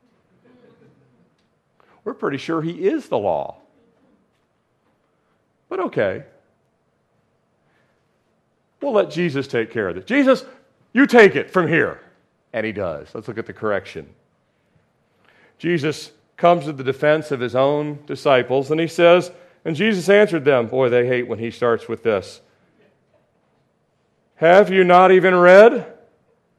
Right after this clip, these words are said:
If there's one thing they took great pride in, is was knowing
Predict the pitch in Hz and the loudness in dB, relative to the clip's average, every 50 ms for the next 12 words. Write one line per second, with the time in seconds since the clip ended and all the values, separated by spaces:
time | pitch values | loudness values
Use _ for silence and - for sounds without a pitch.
0 | _ _ _ _ _ _ _ _ _ _ _ _ _ _ _ _ _ _ _ _ | _ _ _ _ _ _ _ _ _ _ _ _ _ _ _ _ _ _ _ _
1 | _ _ _ - - - 202 208 208 160 185 233 277 311 285 254 302 294 262 262 | _ _ _ -16 -4 2 4 4 4 6 8 8 8 8 8 6 4 6 6 6
2 | 262 254 262 254 247 240 233 165 190 220 226 233 - - 208 226 220 214 196 175 | 4 4 6 6 6 6 6 6 6 6 6 4 4 4 6 8 8 8 8 6
3 | 170 170 175 175 170 202 196 175 139 160 180 175 151 123 135 135 139 156 175 190 | 4 2 0 0 0 0 0 2 2 2 0 0 0 -2 -6 -4 0 4 4 6
4 | 208 208 220 220 220 220 220 214 | 8 8 8 8 6 6 4 2